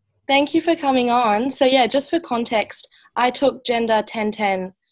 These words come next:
which is Gender Matters, last semester, which is how I know Fabi and Belinda, who are my lecturers and tutors. Um, so yeah.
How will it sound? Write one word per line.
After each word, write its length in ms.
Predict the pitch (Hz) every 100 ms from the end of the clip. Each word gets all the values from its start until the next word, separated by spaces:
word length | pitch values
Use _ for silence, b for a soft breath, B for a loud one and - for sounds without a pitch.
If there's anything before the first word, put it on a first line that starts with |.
| _
which 220 | 220 214
is 100 | 220
Gender 300 | 190 202 202
Matters, 400 | 202 180 185 180
last 260 | 190 175 -
semester, 480 | 196 220 - 180 175
which 240 | 185 -
is 140 | 190
how 240 | - 180 175
I 100 | 175
know 400 | 170 165 175 269 _ b b -
Fabi 240 | 175 190
and 100 | 214
Belinda, 440 | 240 370 392 226 196
who 160 | 196
are 100 | 196
my 160 | 196 190
lecturers 500 | 190 - - 214 214
and 220 | 226 233
tutors. 600 | - 381 254 262 - - _ _ _ _ _ _ -
Um, 420 | 208 208 208 208 _ _
so 180 | - 269
yeah. 240 | 349 370